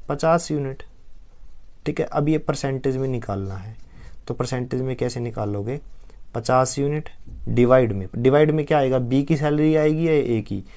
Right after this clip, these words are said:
देखिए, नीचे वो आता है जिसके with respect to कर रहे हैं, जिसके with respect to निकाल रहे हैं। तो किसके with respect to निकाल रहे हैं? How much percent is B's salary less than A?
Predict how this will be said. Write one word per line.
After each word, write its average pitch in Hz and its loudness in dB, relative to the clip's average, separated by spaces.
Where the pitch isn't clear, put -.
देखिए, 135 4
नीचे 147 6
वो 175 8
आता 139 2
है 151 0
जिसके 151 0
with 156 6
respect - 2
to 131 2
कर 107 0
रहे 98 -2
हैं, 98 -4
जिसके 127 0
with 147 2
respect 143 -2
to 156 2
निकाल 135 4
रहे 98 -4
हैं। 95 -8
तो 139 2
किसके - 2
with 160 4
respect 151 -2
to 151 0
निकाल 139 2
रहे 117 0
हैं? 147 -4
How 160 6
much 156 -2
percent 139 -4
is 131 0
B's 139 2
salary 131 2
less 139 2
than 123 2
A? 117 4